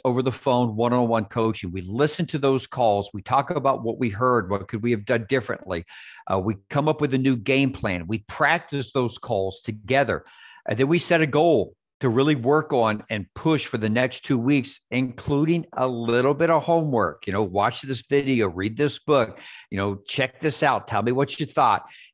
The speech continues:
to help give them some guidance. The unique thing is so many companies internally maybe don't have the time to do it,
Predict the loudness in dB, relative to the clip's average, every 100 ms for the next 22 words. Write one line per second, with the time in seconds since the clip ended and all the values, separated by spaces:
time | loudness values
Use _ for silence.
0 | -2 0 0 0 0 2 0 -2 -2 -4
1 | -2 0 0 -4 -12 -14 -20 -20 -20 -20
2 | _ _ _ _ -4 0 2 4 2 2
3 | 2 4 4 0 0 2 4 4 0 -8
4 | _ -16 -4 2 4 4 2 0 0 0
5 | 0 2 2 2 -2 -10 -18 _ _ 0
6 | 0 0 0 2 2 2 2 2 0 0
7 | 2 2 2 -2 0 2 2 0 2 2
8 | 2 0 -2 0 0 -2 -4 -6 -6 -8
9 | -8